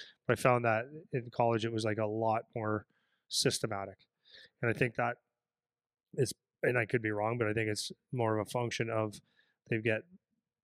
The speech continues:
heavy, heavy, heavy on the practice, and the, and they,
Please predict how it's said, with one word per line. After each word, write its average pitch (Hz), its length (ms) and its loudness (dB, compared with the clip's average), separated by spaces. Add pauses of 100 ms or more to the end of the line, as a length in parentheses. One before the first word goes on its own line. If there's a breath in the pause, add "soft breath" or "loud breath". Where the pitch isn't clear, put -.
(480)
heavy, 123 300 2
heavy, 113 260 2
heavy 107 260 2
on 107 120 0
the 101 80 -4
practice, - 640 0 (800)
and 120 120 -2
the, 113 60 0
and 117 180 -2
they, 110 160 -4